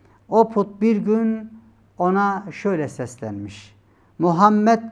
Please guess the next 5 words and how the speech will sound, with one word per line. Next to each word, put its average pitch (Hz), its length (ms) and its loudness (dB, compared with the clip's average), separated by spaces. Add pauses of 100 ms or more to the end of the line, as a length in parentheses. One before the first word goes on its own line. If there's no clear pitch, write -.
gelmeden 208 640 2
evvel 208 680 0 (320)
bana 185 420 4
ibadet 170 640 0
ediliyordu. 220 800 2